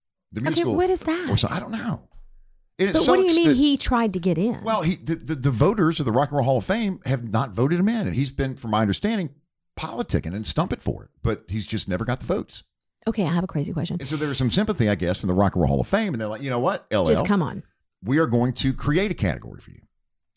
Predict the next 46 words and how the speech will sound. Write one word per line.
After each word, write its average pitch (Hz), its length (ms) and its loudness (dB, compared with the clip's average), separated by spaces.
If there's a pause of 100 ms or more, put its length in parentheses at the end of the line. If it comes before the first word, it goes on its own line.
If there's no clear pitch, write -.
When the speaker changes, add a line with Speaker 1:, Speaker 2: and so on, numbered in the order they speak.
(100)
Speaker 2:
Is 208 120 4
there 185 140 2
a 151 60 2
rap 139 280 -2
Hall 247 200 -6
of 247 60 -8
Fame? 277 300 -10 (1000)
Speaker 1:
I 92 160 -12
would 69 140 -12
imagine 82 320 -6
so. 55 280 -12 (400)
Speaker 2:
So, 190 100 -2
but 175 80 2
he 202 160 2
wanted 165 180 0
into 147 180 -2
the 135 60 -6
Rock 143 220 -4
and 120 100 -8
Roll 156 100 -4
Speaker 1:
Compton. 120 340 0
Speaker 2:
Hall - 80 -8
of - 60 -16
Fame. - 100 -20 (240)
Yeah. 147 280 0
Speaker 1:
Yeah, 73 140 -14
this 123 160 -4
is 127 100 0
in 101 80 -6
Cleveland. 82 400 -4 (600)
It - 60 -8
was 147 140 0
Speaker 2:
Well, 123 60 4
Speaker 1:
over 131 100 0
the 98 60 -2
weekend. - 280 -8 (300)
Speaker 2:
yeah, 156 200 -6 (100)
I 151 80 -8
don't 147 100 -4
know 139 60 -6
which 139 140 -6
is 135 120 -10
worse, 139 220 -8
Cleveland 156 360 -4
or 156 40 -10
Compton. 143 340 -8